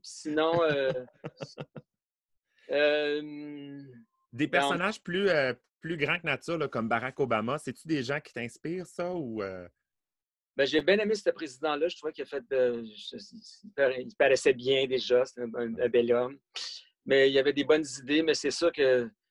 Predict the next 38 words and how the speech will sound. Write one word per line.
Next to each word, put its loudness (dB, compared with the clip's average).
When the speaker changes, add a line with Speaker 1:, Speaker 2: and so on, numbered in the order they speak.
Speaker 1:
sais, -2
j'essaie 4
de 4
m'intéresser 2
un 0
peu -12
plus -2
à 4
notre -2
politique, 0
à 4
la 2
politique -2
Speaker 2:
Oui. 4
Speaker 1:
américaine. -2
Speaker 2:
Ah -18
oui. -20
Speaker 1:
Mais 4
dans 4
les 0
grands 4
hommes, 2
dans -2
les -2
grandes -2
femmes 0
aussi, -10
surtout, -10
tu -20
sais, -8
les -6
grandes 0
femmes -4
qui -20
ont -6
marqué -8
l'histoire. 0
Speaker 2:
Oui. -8